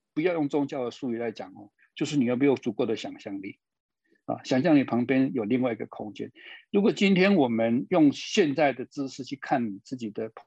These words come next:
碰到的问题是没有办法解决的。光速最快的，哪有比光速最还要快的东西？有的。啊，你只要踏上一个楼梯，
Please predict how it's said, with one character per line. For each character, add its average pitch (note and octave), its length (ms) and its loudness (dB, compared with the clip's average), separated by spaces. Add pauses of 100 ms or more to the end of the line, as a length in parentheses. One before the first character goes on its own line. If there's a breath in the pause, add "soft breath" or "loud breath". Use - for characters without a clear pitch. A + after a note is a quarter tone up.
(120)
碰 C#3 120 2
到 A#2+ 200 -2
的 C3 100 -4
问 A#2 100 -2
题 A#2 100 -8
是 - 120 0
没 C#3+ 80 4
有 C#3 80 4
办 C#3+ 100 4
法 A#2+ 120 2
解 G2 180 -10
决 - 160 -14
的。 - 100 -16 (280)
光 G3 200 4
速 G3+ 140 4
最 E3 220 2
快 D#3+ 180 2
的， C3+ 100 0
哪 B2+ 140 -2
有 D#3 60 2
比 A2 160 -12
光 C#3 180 -6
速 C3+ 100 -4
最 C3+ 200 -6
还 - 140 -12
要 A#2 120 -8
快 - 160 -6
的 G#2+ 80 -8
东 G#2+ 180 -10
西？ - 220 -16 (320)
有 A2 220 -10
的。 - 180 -18 (300)
啊， A2+ 160 -14
你 C3+ 100 0
只 D#3+ 80 0
要 D3+ 60 4
踏 D3 180 0
上 C#3+ 160 0
一 C3 40 -2
个 B2+ 100 -2
楼 A#2 180 -6
梯， A#2 320 -6